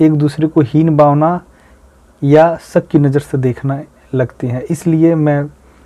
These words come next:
भारत सरकार से भी गुजारिश करना चाहता हूं कि इसमें किसी प्रकार का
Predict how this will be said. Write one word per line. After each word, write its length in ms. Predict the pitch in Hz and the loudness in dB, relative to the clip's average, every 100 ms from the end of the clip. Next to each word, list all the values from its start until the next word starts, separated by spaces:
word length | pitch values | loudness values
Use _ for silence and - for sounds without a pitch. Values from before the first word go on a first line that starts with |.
| _ | _
भारत 260 | - 131 156 | -2 2 2
सरकार 340 | 151 143 151 | 0 -2 -2
से 180 | 147 - | -2 -2
भी 120 | 139 | -2
गुजारिश 380 | 139 131 127 139 | -2 0 0 -2
करना 320 | - 135 135 | -4 -6 -4
चाहता 360 | 135 139 131 143 | -4 -6 -6 -4
हूं 180 | 139 196 | -4 -6
कि 640 | 196 - _ _ _ - | -10 -20 _ _ _ -4
इसमें 280 | 180 - 202 | -4 -2 -4
किसी 280 | 202 175 - | -2 -4 -4
प्रकार 260 | 180 - 175 | -4 0 0
का 140 | 185 | 0